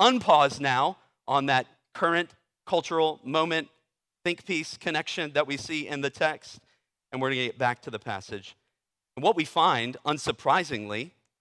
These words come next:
is that her lie works, right? Potiphar, unsurprisingly, responds in anger. The only real surprise is that he doesn't put Joseph to death, right? A foreign slave trying to force himself on a high official's wife was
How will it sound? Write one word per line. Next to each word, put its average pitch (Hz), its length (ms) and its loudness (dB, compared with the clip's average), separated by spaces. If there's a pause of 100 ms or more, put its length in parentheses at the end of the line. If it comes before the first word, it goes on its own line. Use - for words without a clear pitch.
(180)
is 139 100 -10
that 180 140 -4
her 170 120 2
lie 180 220 8
works, 180 560 0 (920)
right? 147 200 -2
Potiphar, 175 560 4 (440)
unsurprisingly, 190 1120 2 (280)
responds 151 680 -2 (460)
in 175 120 2
anger. 226 460 2 (960)
The 156 80 2
only 170 180 2
real 208 200 6
surprise 143 500 2
is 143 80 -10
that 151 140 2
he 147 60 -4
doesn't 151 360 -2
put 170 200 -4
Joseph 131 560 -4
to 139 120 -2
death, 143 360 0
right? 131 240 2
A 127 60 -2
foreign 175 380 0
slave 165 460 0 (440)
trying 175 280 4
to 185 80 0
force 175 260 -2
himself 190 440 2
on 147 100 2
a 131 40 4
high 165 180 6
official's 165 420 -2
wife 156 320 0
was 147 280 0